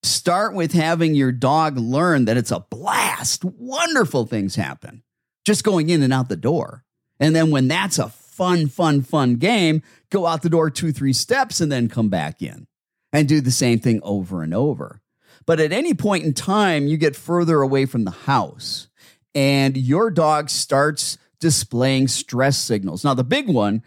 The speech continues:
tail tuck, the dog's gonna run, uh, wanna run back home. The, you're way too far at that point.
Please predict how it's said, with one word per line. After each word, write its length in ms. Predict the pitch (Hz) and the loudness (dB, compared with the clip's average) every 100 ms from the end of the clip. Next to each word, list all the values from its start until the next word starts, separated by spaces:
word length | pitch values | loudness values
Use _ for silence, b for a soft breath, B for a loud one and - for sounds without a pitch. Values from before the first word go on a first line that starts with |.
| b b - | b b -2
tail 280 | 139 127 | 0 0
tuck, 360 | 120 120 120 117 | 0 2 2 0
the 100 | 95 | -6
dog's 320 | 90 110 113 | -4 -2 -2
gonna 200 | 127 117 | 0 0
run, 460 | 110 117 120 117 - | 0 2 2 2 0
uh, 280 | - 85 85 | -8 -12 -10
wanna 220 | 110 107 98 | -4 -2 0
run 200 | 117 107 | 0 2
back 260 | 104 87 | 0 -2
home. 300 | - 117 113 b b b | -2 0 0 b b b
The, 540 | - - 151 143 170 151 | -20 -18 -8 -2 -2 -2
you're 380 | 180 185 185 165 | -2 0 2 0
way 400 | 170 190 202 208 | 0 0 0 0
too 280 | - 196 160 | 0 0 0
far 340 | 160 143 117 | 2 0 0
at 120 | 101 | -2
that 260 | 113 104 98 | -2 -2 -4
point. 300 | 87 58 | -10 -12